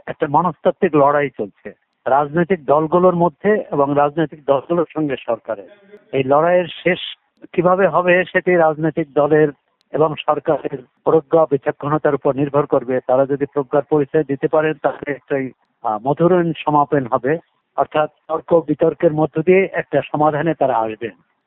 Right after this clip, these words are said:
আর যদি না পারেন তাহলে তো সেটি জাতির জন্য দুর্ভাগ্য বলবো। আর রাজনীতির মাঠে আপনি জামাত ইসলামের, আহ, আমির এবং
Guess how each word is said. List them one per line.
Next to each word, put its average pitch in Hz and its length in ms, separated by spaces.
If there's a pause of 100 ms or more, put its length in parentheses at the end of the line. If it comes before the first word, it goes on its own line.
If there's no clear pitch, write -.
আর 151 120
যদি 175 280
না 165 180
পারেন 196 340
তাহলে 170 380
তো 156 340 (300)
সেটি 156 200
জাতির 143 320
জন্য 151 260
দুর্ভাগ্য 139 600
বলবো। 123 380 (240)
আর 113 280
রাজনীতির 143 560
মাঠে 170 520 (140)
আপনি 147 260
জামাত 135 320
ইসলামের, 143 480 (260)
আহ, 123 380
আমির 135 420
এবং 135 360